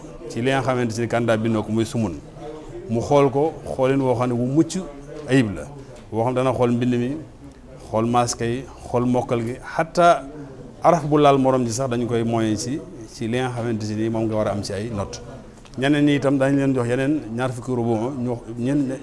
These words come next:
yeneen ñaar fukki sumun, ñoom itam ñu xool ko xool boo xam ne bu jéggi dayoo lay doon. Waaye duñ ci yem. Bu noppee commission un li mu xooloon,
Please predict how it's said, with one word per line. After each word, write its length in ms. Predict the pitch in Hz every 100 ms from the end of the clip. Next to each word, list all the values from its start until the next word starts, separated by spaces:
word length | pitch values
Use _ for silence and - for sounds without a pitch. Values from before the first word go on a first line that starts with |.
| 123 127
yeneen 220 | 123 143
ñaar 160 | 143 139
fukki 180 | 123 113
sumun, 380 | 123 123 123 -
ñoom 140 | 123
itam 160 | 123 120
ñu 80 | 139
xool 240 | 131 139
ko 120 | 123 104
xool 260 | 127 123
boo 160 | 123 117
xam 100 | 113
ne 40 |
bu 140 | 110 113
jéggi 220 | 143 143
dayoo 200 | 127 120
lay 100 | 110
doon. 160 | 98 98 - - - - -
Waaye 160 | 113 123
duñ 140 | 139
ci 140 | 147 135
yem. 120 | 98 73 - - - - - -
Bu 120 | 123
noppee 320 | 147 151 143
commission 440 | 135 151 143 131 117
un 100 | 117
li 120 | 113 131
mu 60 |
xooloon, 340 | 123 120 113